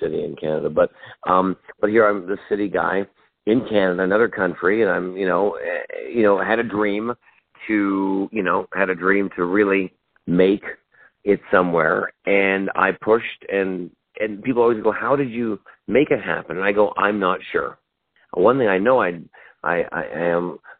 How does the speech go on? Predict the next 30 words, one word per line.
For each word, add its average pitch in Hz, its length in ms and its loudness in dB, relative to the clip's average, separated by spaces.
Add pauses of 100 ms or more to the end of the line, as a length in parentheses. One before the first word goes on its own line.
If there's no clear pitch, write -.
is 90 240 0
that 92 240 0
I 87 120 0
have 85 120 2
perseverance, 107 720 0 (440)
and 87 100 0
I've 90 80 0
never 95 360 0
stopped 92 380 0 (520)
reaching 117 400 2
for 90 100 -2
the 87 180 2
stars, 95 420 2
as 87 160 -8
Casey 87 280 -2
Kasem 85 400 -2
would 80 200 -6
say. 82 160 2
You 92 120 2
know, 90 240 2 (420)
um, 95 300 2
I 98 80 2
never, 104 540 2 (440)
there 113 140 -2
was 113 120 2
never 110 300 2
a 98 80 -2 (100)
ceiling 113 360 -2
to - 40 -10
me. 73 220 -8